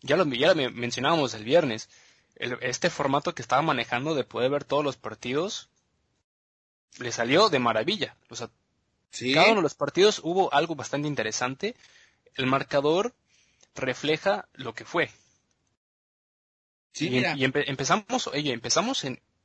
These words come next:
Speaker 1: con Manchester United contra Brighton, que el Manchester se termina llevando los tres puntos de milagro.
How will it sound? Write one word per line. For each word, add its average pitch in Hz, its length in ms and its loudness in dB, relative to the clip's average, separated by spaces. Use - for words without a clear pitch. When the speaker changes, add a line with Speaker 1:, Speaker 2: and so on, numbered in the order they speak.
Speaker 1:
con 127 140 -10
Manchester 131 400 -2
United 135 400 -2
contra 110 280 -8
Brighton, 127 480 0
que - 120 -10
el 117 60 -4
Manchester 127 580 -2
se - 180 -10
termina 131 340 0
llevando 156 260 2
los 131 120 -4
tres 143 160 -8
puntos 147 420 -6
de 123 100 2
milagro. 117 520 2